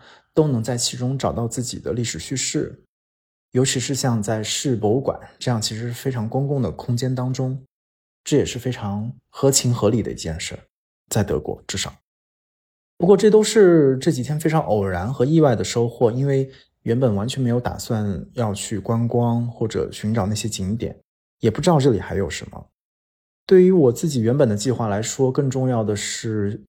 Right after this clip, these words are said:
重新安排自己的生活。在被疫情折腾的这几年里面，有好几次搬家的机会，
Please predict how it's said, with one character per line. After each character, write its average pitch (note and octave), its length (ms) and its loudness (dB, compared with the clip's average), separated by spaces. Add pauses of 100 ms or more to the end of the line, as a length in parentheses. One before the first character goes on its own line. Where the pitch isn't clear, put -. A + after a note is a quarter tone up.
重 B2 180 0
新 D3+ 160 0
安 D3+ 100 2
排 C3 160 -2
自 G#2 140 -4
己 A#2 100 -4
的 - 80 -8
生 C#3 220 -6
活。 - 340 -10 (920)
在 E3+ 140 4
被 E3 360 4
疫 F3+ 120 4
情 C3+ 220 0
折 D#3 160 4
腾 D3+ 160 0
的 B2+ 100 2
这 C#3+ 140 0
几 A#2+ 180 -4
年 A2 320 0
里 A#2+ 120 0
面， G2+ 300 -2
有 A2 140 0
好 B2 160 -4
几 B2+ 140 -4
次 C3+ 160 0
搬 A2 240 0
家 G#2 240 0
的 F#2 100 -4
机 G2+ 200 -6
会， F#2+ 200 -4